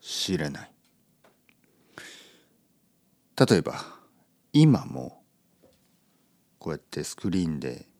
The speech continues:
えー、レコーディングをしている。スクリーンを見ている。さっきまではテレビのニュースを見ていた。その前は、携帯電話でニュースを見ていた。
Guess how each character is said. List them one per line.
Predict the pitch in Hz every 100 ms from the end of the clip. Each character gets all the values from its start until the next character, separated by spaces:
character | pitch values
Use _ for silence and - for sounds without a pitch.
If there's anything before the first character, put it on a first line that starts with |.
| _ _ _ _ _ -
え | 64 62 62 58 -
ー、 |
レ | 80
コ | 78 -
ー |
デ | 78
ィ | 71
ン |
グ | 69
を | 65
し | -
て | -
い | -
る。 | - _ _ _ _
ス | -
ク | -
リ | 104
ー | 95
ン | 73
を |
見 | 78
て | 82 -
い | -
る。 | - _ _ _ - - - - - - - _
さ | - 143
っ | 131
き | -
ま | 85
で | 76
は | 76 76 73
テ | - 104
レ | 90
ビ | 80
の | 78 78
ニ | 90 135 127
ュ |
ー |
ス | - -
を | 73
見 | 78
て | -
い | 107
た。 | - - - _
そ | - - 135
の | 156
前 | 139 78
は、 | 71 71 - _ _ _ _ _ _ _ _ _ _ -
携 | 123 123
帯 | 131
電 | 123 107
話 | 73
で | 73
ニ | 85 107
ュ | 104
ー |
ス | - -
を | 69
見 | - 80
て | -
い |
た。 | - -